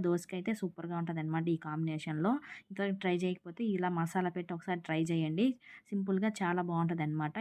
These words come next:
ఇప్పుడైతే నేను ఇది పూరీకి చేస్తున్నాను అనమాట. పూరీ కూడా పక్-, మనకి పక్కన చికెన్ రెడీ అయ్యేలోపు పూరీ కూడా రెడీ అయిపోతుంది అనమాట. ఈ విధంగా అనమాట. పొద్దున్నే చికెన్ ఇంకా పూరీ అయితే సూపర్ కాంబినేషన్తో బాగుంటుంది. ఈ నెక్స్ట్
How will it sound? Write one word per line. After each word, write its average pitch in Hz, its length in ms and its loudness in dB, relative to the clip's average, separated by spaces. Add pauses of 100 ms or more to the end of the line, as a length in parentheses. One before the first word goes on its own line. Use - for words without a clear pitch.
(100)
ఇప్పుడైతే 180 320 -4
నేను 175 280 2
ఇది 233 140 4
పూరీకి 190 480 -4
చేస్తున్నాను 165 360 -6
అనమాట. 156 240 -2 (140)
పూరీ 180 300 -4
కూడా 202 120 2 (160)
పక్-, 220 180 0 (160)
మనకి 202 360 2
పక్కన 214 200 6 (120)
చికెన్ 202 280 6
రెడీ 180 180 6
అయ్యేలోపు 175 400 6 (100)
పూరీ 196 300 6
కూడా 226 160 6
రెడీ 180 200 6
అయిపోతుంది 165 400 -2
అనమాట. 156 320 2 (580)
ఈ 190 60 -4
విధంగా 175 360 0
అనమాట. 160 360 -2
పొద్దున్నే 208 500 8 (400)
చికెన్ 226 340 4 (260)
ఇంకా 208 180 2 (320)
పూరీ 202 300 -2
అయితే 190 240 2 (120)
సూపర్ - 320 -10
కాంబినేషన్తో 185 640 2 (100)
బాగుంటుంది. 175 560 4
ఈ - 20 6 (220)
నెక్స్ట్ 190 200 2